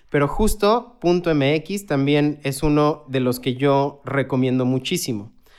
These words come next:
Ahora, ¿qué ha dicho mucha gente sobre Justo? Que tienen una de las mayores, eh, uno de los abanicos más grandes de productos que, que, que puedes obtener, sobre todo cuando hablamos,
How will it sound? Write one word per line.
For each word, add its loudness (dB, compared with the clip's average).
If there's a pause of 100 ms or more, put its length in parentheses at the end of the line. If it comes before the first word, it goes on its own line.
(220)
Ahora, 2
¿qué 2
ha 4
dicho 0
mucha 0
gente -2
sobre -4
Justo? -2
Que -2
tienen 2
una 2
de 2
las 0
mayores, 0 (160)
eh, -4
uno 0
de 4
los 0
abanicos 2
más 0
grandes 0 (380)
de 2
productos 0
que, 0
que, -2
que -8
puedes 0 (180)
obtener, 0
sobre -2
todo 0
cuando 0
hablamos, 0